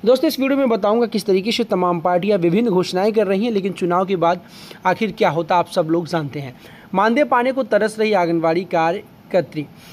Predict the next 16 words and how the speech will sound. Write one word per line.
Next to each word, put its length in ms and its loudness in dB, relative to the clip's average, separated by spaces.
महिला 300 2
एवं 140 0
बाल 180 4
विकास 340 -2
विभाग 300 0
के 80 0
अंतर्गत 340 0
जिले 260 0
भर 160 0
में 120 -2
संचालित 500 -2
आंगनबाड़ी 420 0
केंद्रों 340 0
में 120 -2
कार्यरत 380 0
महिला 280 0